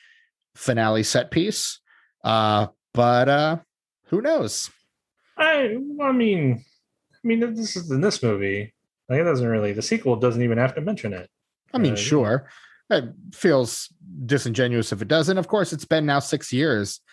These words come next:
Speaker 1: since the original. Are, are people really clamoring? I should mention,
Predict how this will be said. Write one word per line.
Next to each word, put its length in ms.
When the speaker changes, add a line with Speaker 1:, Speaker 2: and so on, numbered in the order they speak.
Speaker 1:
since 300
the 140
original. 520
Are, 300
are 140
people 340
really 380
clamoring? 640
I 80
should 320
mention, 640